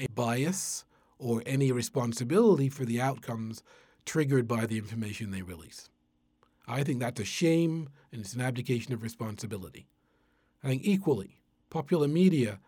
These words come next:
who use this sort of information unquestioningly or discuss it and release it and then poo-poo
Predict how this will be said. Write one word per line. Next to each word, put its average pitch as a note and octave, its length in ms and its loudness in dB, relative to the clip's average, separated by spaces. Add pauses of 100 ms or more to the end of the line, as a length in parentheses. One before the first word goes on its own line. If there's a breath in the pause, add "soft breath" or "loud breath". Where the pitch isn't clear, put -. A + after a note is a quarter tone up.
(280 soft breath)
who C3+ 360 0 (540 soft breath)
use F3+ 800 8
this C#3+ 160 0
sort D#3 240 4
of D3 100 0
information C#3+ 800 -2 (680 loud breath)
unquestioningly D#3+ 1300 4 (180 soft breath)
or D3 180 2
discuss C#3+ 580 2
it F#3 140 6
and D3 140 -2
release C#3 420 0
it F3+ 140 2
and C3 180 -4
then C#3+ 360 0 (500 soft breath)
poo-poo F3+ 880 6